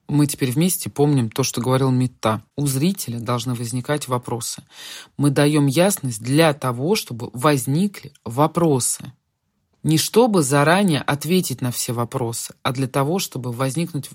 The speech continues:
возникли вопросы. Мы подсвечиваем ровно столько,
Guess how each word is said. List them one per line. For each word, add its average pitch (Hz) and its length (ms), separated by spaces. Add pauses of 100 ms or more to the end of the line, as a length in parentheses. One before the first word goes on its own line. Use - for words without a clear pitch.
возникли 143 580
вопросы. 139 460 (380)
Мы 147 180
подсвечиваем 165 960 (360)
ровно 147 480
столько, 214 680